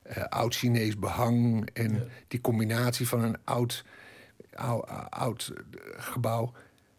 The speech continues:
Speaker 1: Nu er werken zeer, eh, toegewijde v-, vrijwilligers en het ziet er heel mooi strak uit.
Speaker 2: Mhm.
Speaker 1: Ik was echt ontzettend blij verrast.
Speaker 2: Mhm. Nou, ik was niet blij verrast, want ik was voorbereid.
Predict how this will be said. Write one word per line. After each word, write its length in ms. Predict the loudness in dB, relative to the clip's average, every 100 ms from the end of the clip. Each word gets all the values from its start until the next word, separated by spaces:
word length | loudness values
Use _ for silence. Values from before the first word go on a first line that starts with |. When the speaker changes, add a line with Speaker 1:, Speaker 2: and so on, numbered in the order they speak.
| _ _ -6
Speaker 1:
Nu 320 | 4 6 6
er 160 | 4 2
werken 440 | 2 2 2 -2
zeer, 580 | -2 -2 0 2 2 0
eh, 260 | 0 0 -2 -4
toegewijde 680 | 0 0 2 2 4 2 -2
v-, 100 | -6
vrijwilligers 920 | -8 -2 0 2 4 2 0 -2 -2 -4
en 100 | -2
het 140 | -2
ziet 160 | -2 -2
er 80 | -2
heel 300 | 0 2 4
mooi 260 | 4 2
strak 380 | 0 0 0 0
uit. 380 | -2 -2 -2 -4
Speaker 2:
Mhm. 100 | -10 -12 -14
Speaker 1:
Ik 100 | -2
was 140 | 0 2
echt 200 | 0 -2
ontzettend 500 | -6 0 0 2 0
blij 220 | 2 0
verrast. 440 | 0 0 -2 -6 -8
Speaker 2:
Mhm. 140 | -6 -6 -10 _ -20 _ _ _ _ _ _ -20 -20 _ -4
Nou, 200 | 2 4
ik 60 |
was 160 | 4 4
niet 120 | 4
blij 240 | 4 4
verrast, 320 | 4 2 2 0
want 120 | -2
ik 100 | 0
was 200 | -2 -4
voorbereid. 680 | 0 2 4 2 0 -4